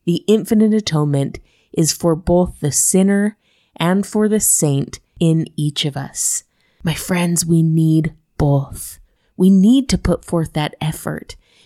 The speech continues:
because if we were just handed the gift of redemption without working for it, without trying, without striving, then what would that gift mean to us?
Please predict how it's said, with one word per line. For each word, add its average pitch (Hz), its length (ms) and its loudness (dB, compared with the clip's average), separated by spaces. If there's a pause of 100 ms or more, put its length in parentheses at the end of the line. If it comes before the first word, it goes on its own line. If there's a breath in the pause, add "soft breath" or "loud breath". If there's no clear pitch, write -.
because 196 260 2
if 202 120 0
we 214 80 2
were 208 140 2
just - 240 -4
handed 208 540 0
the 165 80 0
gift 170 500 -4
of 160 340 -2 (640 soft breath)
redemption 170 760 0
without 156 400 -2
working 175 460 0
for 143 260 -4
it, - 220 -16 (440)
without 185 380 -2
trying, 196 480 -2
without 151 320 -4
striving, 196 800 -2 (300)
then 175 200 0
what 202 200 0
would 240 140 -2
that 196 260 -4
gift - 340 -2
mean 196 380 4
to 143 280 -4
us? - 460 -8